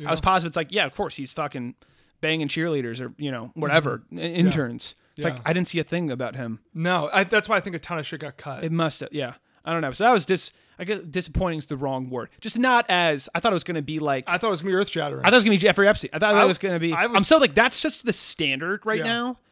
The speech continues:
Speaker 1: 'Cause, like, there's so, every, every week it seems like something, somebody gets revealed. This week, Kevin Connolly from E from Entourage,
Speaker 2: Mm-hmm.
Speaker 1: accused, and it seems like it definitely happened,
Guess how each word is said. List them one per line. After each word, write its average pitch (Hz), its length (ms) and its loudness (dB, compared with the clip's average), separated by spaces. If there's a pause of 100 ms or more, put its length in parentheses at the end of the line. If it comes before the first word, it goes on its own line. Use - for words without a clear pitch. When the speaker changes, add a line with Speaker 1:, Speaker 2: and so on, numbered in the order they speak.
(360)
Speaker 1:
'Cause, 175 340 2 (120)
like, 175 140 -2
there's 160 120 0
so, 185 380 2
every, 196 260 -2
every 202 220 0
week 170 340 -2
it 135 80 -8
seems 170 180 -6
like 156 120 -6
something, 170 500 -4
somebody 196 280 0
gets 170 200 -2
revealed. 139 480 -2 (220)
This 202 120 -2
week, 226 200 -2
Kevin 190 200 2
Connolly 180 380 0
from 151 380 -6
E 285 200 4
from 262 180 4
Entourage, 214 720 0 (140)
Speaker 2:
Mm-hmm. 151 220 -12 (180)
Speaker 1:
accused, 240 600 0
and 185 100 -2
it 160 100 -6
seems 220 380 -2
like 175 140 -2
it 156 100 -4
definitely 185 380 0
happened, 156 500 -4